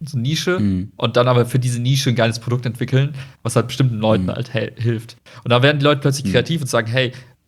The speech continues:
Speaker 1: was braucht eigentlich ein Landwirt für eine Kalender-App?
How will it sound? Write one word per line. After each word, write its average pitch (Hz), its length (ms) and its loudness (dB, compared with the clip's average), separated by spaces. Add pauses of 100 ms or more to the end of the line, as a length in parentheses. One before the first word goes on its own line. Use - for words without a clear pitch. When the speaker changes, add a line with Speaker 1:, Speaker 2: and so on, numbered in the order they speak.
(180)
Speaker 1:
was 160 280 -2
braucht - 220 0
eigentlich 131 320 0
ein 117 100 -2
Landwirt 120 520 0
für - 120 -4
eine 120 120 0
Kalender-App? 123 680 -4